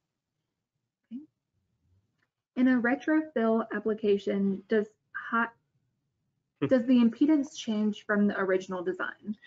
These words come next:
Speaker 2: No, the impedance, the losses, uh, it will not change.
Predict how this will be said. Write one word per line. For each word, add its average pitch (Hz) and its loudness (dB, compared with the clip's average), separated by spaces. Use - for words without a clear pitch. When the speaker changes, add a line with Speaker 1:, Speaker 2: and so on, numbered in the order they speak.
Speaker 2:
No, 151 6
the 143 4
impedance, 165 2
the 143 0
losses, 151 2
uh, 143 -4
it - -2
will 143 2
not 139 0
change. 135 -2